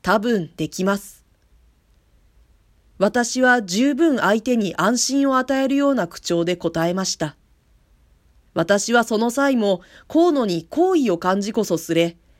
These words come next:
決して反感は抱いていなかったのですから。「君はあの事件に関係があったのですか？もしや君こそ最も重要な役割を務めたのではありませんか？」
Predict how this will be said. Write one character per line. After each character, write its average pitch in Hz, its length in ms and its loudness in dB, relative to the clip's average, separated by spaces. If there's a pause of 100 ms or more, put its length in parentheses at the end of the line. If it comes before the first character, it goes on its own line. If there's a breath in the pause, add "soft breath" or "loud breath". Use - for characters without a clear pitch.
(180)
決 160 240 -4
し - 180 -8
て 214 160 0
反 202 320 0
感 254 220 0
は 254 140 2
抱 247 240 0
い - 60 -4
て 185 100 -2
い 160 80 -2
な 185 140 -2
か 254 100 0
っ 240 80 -8
た 214 100 0
の 165 100 -2
で 160 120 -4
す - 100 -18
か 156 80 -4
ら。 147 220 -8 (2500)
「君 214 340 0
は 240 220 6
あ 226 40 6
の 254 140 4
事 262 140 0
件 240 220 4
に 170 120 -2
関 233 300 2
係 277 180 4
が 285 80 2
あ 294 60 4
っ 294 80 -6
た 294 100 2
の 196 100 0
で 156 100 -4
す - 100 -14
か？ 160 200 -8 (640 soft breath)
も 311 120 2
し 294 180 0
や 214 240 2 (300 soft breath)
君 269 340 0
こ 339 100 2
そ 285 200 2
最 214 420 2
も 370 120 2
重 214 220 0
要 240 160 2
な 240 120 0
役 233 260 0
割 254 260 2
を 180 80 2
務 240 280 0
め 285 80 2
た 233 100 0
の 185 100 0
で 170 120 2
は 156 120 -4
あ 160 60 -4
り 165 80 -2
ま 185 140 -2
せ 220 120 -2
ん 208 80 -4
か？」 170 220 -8